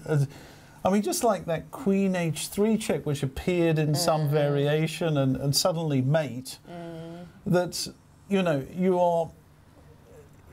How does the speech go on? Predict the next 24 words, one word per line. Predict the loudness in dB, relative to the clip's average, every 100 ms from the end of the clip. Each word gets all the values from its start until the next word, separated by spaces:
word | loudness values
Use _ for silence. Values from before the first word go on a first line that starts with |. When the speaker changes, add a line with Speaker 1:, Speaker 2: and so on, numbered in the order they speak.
| -6 0
Speaker 1:
she's | 2 2
looking | 2 2 0 2
again | 2 2 0 0
and | 0
again | 0 2 0 0
and | 0 0
she | 0
understands | 0 0 0 0 0 0 0 -2
she's, | -2 -4 -4 -8 -12 -16 -20 -20 -20 -20 -20 -12
she's | -6 -4
winning. | 0 0 0 -2 -6 -16 -20 -20 -20 -20 -20 -20 -20 -20 -20 -18 -2
Yeah, | 0 0 0
now | 0 2 2
the | 0
Speaker 2:
Mm. | 0
Speaker 1:
fun | 0 0 -4
seems | -4 -2 -2 -2
to | -4
be | 0 2 2 -2 -6
stopping, | -6 -2 -2 -2 -6 -4 0
really, | 0 0 -6
it | -8
Speaker 2:
Yeah. | -4
Speaker 1:
does. | -4 -2 -4